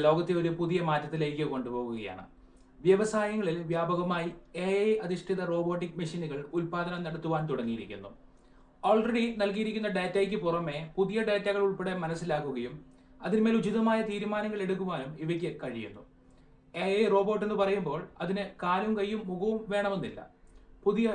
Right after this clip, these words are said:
ഡാറ്റകൾ സ്വീകരിക്കാനുള്ള ക്യാമറയോ സ്കാനറോ ഒപ്പം പ്രവർത്തിക്കാനുള്ള ഉപകരണങ്ങളും മതി. മനുഷ്യന് മാത്രം ചെയ്യാൻ കഴിയുകയുള്ളൂ എന്ന് പറഞ്ഞിരുന്ന മേഖലകളിലെല്ലാം കൂടുതൽ കൃത്യതയോടും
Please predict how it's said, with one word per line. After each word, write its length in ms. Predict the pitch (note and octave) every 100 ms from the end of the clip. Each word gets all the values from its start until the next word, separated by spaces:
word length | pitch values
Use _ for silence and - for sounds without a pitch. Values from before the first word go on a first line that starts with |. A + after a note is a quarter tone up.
| E3+
ഡാറ്റകൾ 360 | F#3 F3+ G3+ G#3+
സ്വീകരിക്കാനുള്ള 880 | - G3 G3+ A3+ G#3+ G#3+ G3+ G3 -
ക്യാമറയോ 460 | F3+ F3 F#3 D3+ E3 - - - -
സ്കാനറോ 520 | - F#3 F3+ F#3 D#3+ E3 - - -
ഒപ്പം 240 | G3+ F#3+
പ്രവർത്തിക്കാനുള്ള 600 | G3 F#3+ G3+ G#3+ G#3+ G#3
ഉപകരണങ്ങളും 720 | F3 F3+ F#3+ G#3 G#3 G3 E3 A2
മതി. 180 | A2 - - - - - - F#3
മനുഷ്യന് 320 | A3+ B3+ C4+
മാത്രം 360 | B3+ B3 C4
ചെയ്യാൻ 260 | - A#3 A#3+ A#3
കഴിയുകയുള്ളൂ 500 | A3+ A#3 A#3+ A#3 A#3+
എന്ന് 100 | A#3+
പറഞ്ഞിരുന്ന 400 | A#3 G#3+ A3+ A3
മേഖലകളിലെല്ലാം 800 | A3 G3+ G#3 G3+ D#3+ D#3 C3 B2+ - - - - -
കൂടുതൽ 280 | B3 C#4+ C4 -
കൃത്യതയോടും 580 | A#3 A#3+ A#3+ B3 A#3